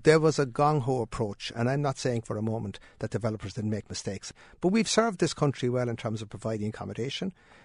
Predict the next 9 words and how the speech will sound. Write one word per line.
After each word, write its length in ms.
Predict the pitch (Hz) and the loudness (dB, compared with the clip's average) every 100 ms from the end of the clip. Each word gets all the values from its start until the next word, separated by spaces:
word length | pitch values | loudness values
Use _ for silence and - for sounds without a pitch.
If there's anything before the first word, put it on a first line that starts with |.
| - | -16
housing, 560 | - 131 160 156 202 190 - - _ - | -2 2 2 2 -2 -4 -8 -20 _ -2
and 200 | 127 117 | 0 0
office, 520 | 139 131 - 117 - - _ - | -2 -2 -4 -8 -10 -14 _ -4
and 260 | 117 104 - | -2 -2 0
all 200 | - 185 | 4 6
the 100 | 202 | 6
development 480 | 170 139 139 - 113 | 2 2 0 0 -4
categories 480 | - 127 110 110 107 | -2 -6 -4 -6 -6
that 240 | 110 104 | -6 -8